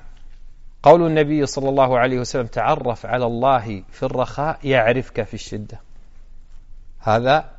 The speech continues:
علم خاص عند بعض أهل العلم، ومنهم ابن رجب.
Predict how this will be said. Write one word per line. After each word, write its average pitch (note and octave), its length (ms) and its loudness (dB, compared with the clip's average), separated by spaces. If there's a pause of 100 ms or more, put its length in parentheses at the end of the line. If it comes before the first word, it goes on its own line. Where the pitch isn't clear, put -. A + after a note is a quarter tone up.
(720)
علم A2 320 -2
خاص - 580 -8 (2500)
عند C3 240 0
بعض C#3+ 300 6
أهل A#2 260 0
العلم، A2+ 340 -2 (580)
ومنهم B2 680 4
ابن A#2+ 180 -2
رجب. A#2 340 0